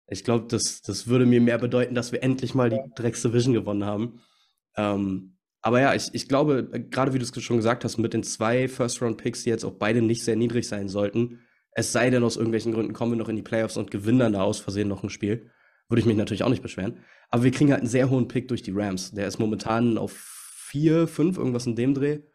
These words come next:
Speaker 2: Mhm.
Speaker 1: Ähm, durch Baker Mayfields Comeback leider ein bisschen, bisschen schlechter geworden, aber whatever.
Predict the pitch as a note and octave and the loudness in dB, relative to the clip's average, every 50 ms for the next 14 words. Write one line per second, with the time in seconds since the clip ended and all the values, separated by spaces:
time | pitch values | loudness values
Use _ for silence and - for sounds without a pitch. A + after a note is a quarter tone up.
0 | _ _ - A#2 G#2+ - - A2 G#2+ A2 A2 A2 A2 G#2+ G#2+ G#2 G2+ G2+ G#2 G#2 | _ _ -20 -20 -20 -18 -12 -8 -6 -4 -2 -2 -2 -2 -4 -4 -4 -4 -6 -10
1 | _ _ _ _ _ _ _ _ _ _ _ _ _ _ - _ _ - G#2+ G2+ | _ _ _ _ _ _ _ _ _ _ _ _ _ _ -20 _ _ -6 -6 -2
2 | - A#2 A2 - A2+ G#2+ G#2+ A2 G#2 - A2 G#2 - - - A2+ A#2 B2 A#2+ A2+ | 0 -2 0 2 2 2 2 0 0 -2 -6 -6 -6 -4 -2 0 0 0 -2 -2
3 | A2 G#2 G#2+ A2 A#2+ A#2 A2+ A2 A2+ - - B2 A#2 A2+ A2+ - - _ _ _ | -4 -2 0 0 2 0 0 0 -2 -2 -2 -2 -2 -2 -4 -10 -20 _ _ _
4 | _ - A2 - - A2 G#2 - - A2+ A2+ - C3 A#2+ A#2+ A#2+ A2+ A#2 A#2+ A#2 | _ -10 -8 -6 -6 -6 -4 -2 -2 -2 0 2 2 2 4 2 2 2 2 2
5 | A#2+ A2+ A2 G#2+ G#2+ A2 G#2 G#2+ G#2+ A2 A2 A#2 B2+ C3 C3 C3 | 0 -2 -2 -4 -6 -6 -6 -4 -4 -4 -2 -2 -2 -4 -4 -8